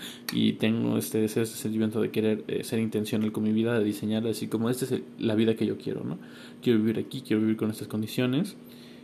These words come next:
y, bueno, también entender que soy afortunado de que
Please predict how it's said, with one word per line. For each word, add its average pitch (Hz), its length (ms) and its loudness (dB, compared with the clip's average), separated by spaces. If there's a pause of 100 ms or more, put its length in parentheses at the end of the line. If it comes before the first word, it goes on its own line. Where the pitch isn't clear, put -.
(120)
y, 113 380 0
bueno, 117 220 4
también 113 240 4
entender 117 400 4
que - 80 -10
soy 113 560 0 (320)
afortunado 117 840 0 (720)
de 113 100 2
que 113 160 -2